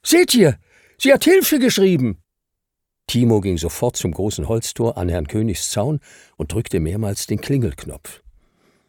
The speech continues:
Es dauerte sehr lange, bis sich etwas tat. Die Gardine hinter einem der Fenster wurde zurückgezogen.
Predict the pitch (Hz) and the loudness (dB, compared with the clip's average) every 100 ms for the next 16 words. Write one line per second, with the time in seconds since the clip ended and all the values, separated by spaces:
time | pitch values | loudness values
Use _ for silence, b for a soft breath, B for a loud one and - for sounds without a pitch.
0 | _ - 85 - 92 80 76 78 85 98 | _ -6 -2 2 2 0 -2 -2 0 0
1 | 95 69 67 - 69 - 73 - - - | -2 -4 -10 -12 -14 -14 -14 -10 -10 -12
2 | - _ _ _ _ _ _ _ _ _ | -20 _ _ _ _ _ _ _ _ _
3 | - 73 87 98 117 127 107 101 95 87 | -6 0 0 4 4 6 4 2 0 0
4 | 87 80 - 85 - 87 82 82 80 113 | -2 -2 -2 -2 -2 -4 -4 -6 -6 -6
5 | 98 - 71 - 55 - | -6 -6 -10 -10 -14 -16